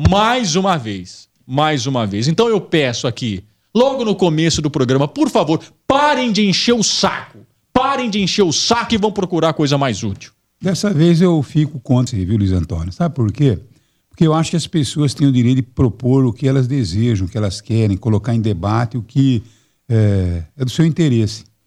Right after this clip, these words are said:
Speaker 2: Porque com certeza absoluta, amanhã vai ser o outro lado, que vai entrar com uma contraposição a essa posição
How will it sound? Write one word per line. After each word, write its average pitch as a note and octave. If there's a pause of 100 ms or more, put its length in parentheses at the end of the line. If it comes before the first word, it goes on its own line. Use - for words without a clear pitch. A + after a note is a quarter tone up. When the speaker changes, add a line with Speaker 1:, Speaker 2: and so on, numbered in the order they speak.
(300)
Speaker 2:
Porque D#3+
com A#3+
certeza D3
absoluta, E3+
amanhã D#3
vai F#3+
ser G3+
o G3
outro G3+
lado, C3 (560)
que C#3
vai B2+
entrar C#3+
com B2+
uma C3
contraposição E3
a D#3
essa D3+
posição C#3